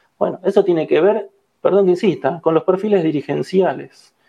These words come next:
y con la seriedad de quien asuma estas cosas para tomar decisiones difíciles.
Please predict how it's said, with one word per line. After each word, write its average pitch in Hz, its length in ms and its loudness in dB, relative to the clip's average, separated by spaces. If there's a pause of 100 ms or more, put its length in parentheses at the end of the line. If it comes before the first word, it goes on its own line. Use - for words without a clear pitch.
(140)
y 135 120 -4
con 143 160 0
la 139 100 2
seriedad 151 580 2
de 151 140 0
quien 135 220 -4
asuma 143 380 0
estas 165 260 -4
cosas 180 560 0 (420)
para 143 240 0
tomar 156 300 2
decisiones 208 1000 -2
difíciles. - 1000 -8